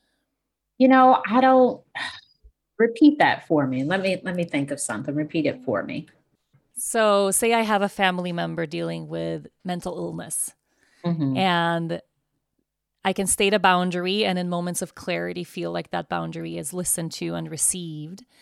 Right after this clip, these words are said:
Speaker 2: And then the person goes through a challenging time or has a hard week or a hard month or a hard year. And all of a sudden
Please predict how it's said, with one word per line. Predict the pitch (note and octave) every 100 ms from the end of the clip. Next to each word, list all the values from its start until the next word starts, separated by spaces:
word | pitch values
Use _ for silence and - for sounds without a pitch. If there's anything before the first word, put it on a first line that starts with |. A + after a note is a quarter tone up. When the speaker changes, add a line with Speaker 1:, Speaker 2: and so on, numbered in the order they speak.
| _ _
Speaker 2:
And | F3+ E3+ E3
then | E3+ E3+ E3 E3 E3 E3 -
the | F3
person | - F3 - F3
goes | F3 E3
through | - - E3
a |
challenging | D#3+ D#3+ E3 D#3+ F#3+
time | G3+ A#3 A3+ G#3+ G#3
or | F3+
has | E3+ D#3+ D#3
a |
hard | - E3+ D#3+ F3
week | A3 G3+ -
or | F3
a | E3
hard | E3 D#3
month | F#3 F#3 E3+
or | E3+
a | D#3+
hard | E3 D3+
year. | E3+ F#3+ F3
And | E3
all | E3+ E3+
of | E3
a |
sudden | D#3+ F3 D#3+ D#3 D#3